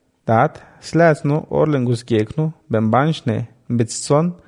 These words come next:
le nagu bi jeki ban. Los ngunush nab no lol. Shalmen ni ke nab joba, ashten bitson,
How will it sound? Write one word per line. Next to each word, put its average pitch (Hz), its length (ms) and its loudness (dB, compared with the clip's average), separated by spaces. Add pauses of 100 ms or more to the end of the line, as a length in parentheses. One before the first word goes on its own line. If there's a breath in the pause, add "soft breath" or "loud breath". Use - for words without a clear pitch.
(140 soft breath)
le 117 80 0
nagu 107 240 0
bi 135 100 0
jeki 120 380 -2
ban. 151 300 0 (560 soft breath)
Los 113 240 0
ngunush 143 400 0
nab 120 220 2
no 131 120 -2
lol. 139 280 0 (540 soft breath)
Shalmen 120 460 0
ni 151 80 -2
ke 156 140 -4
nab 123 200 0
joba, 151 500 -2
ashten 117 380 -2
bitson, 147 540 -2